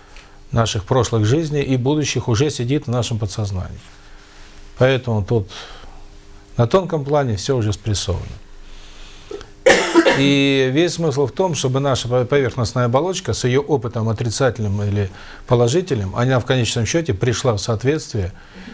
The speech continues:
с нашим Божественным Я, в которой вся информация хранится. Абсолютный камертон. То есть каждый из нас придёт к Богу, но у каждого свой путь.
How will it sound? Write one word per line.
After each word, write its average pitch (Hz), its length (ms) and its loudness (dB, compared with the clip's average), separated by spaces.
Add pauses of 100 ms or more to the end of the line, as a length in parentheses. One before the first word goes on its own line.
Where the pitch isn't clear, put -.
с - 120 -8
нашим 135 300 2
Божественным 120 500 2
Я, 151 120 4
в - 40 -8
которой 120 320 0
вся 143 200 2
информация 110 640 -2
хранится. 104 540 -4 (440)
Абсолютный 120 540 2
камертон. 104 480 -2 (840)
То - 80 0
есть 107 160 0
каждый 131 280 2
из 127 60 0
нас 139 160 0
придёт 120 300 0
к - 20 -4
Богу, 123 460 -2 (560)
но 110 200 0
у 104 60 0
каждого 113 380 2
свой 113 240 0
путь. - 320 -8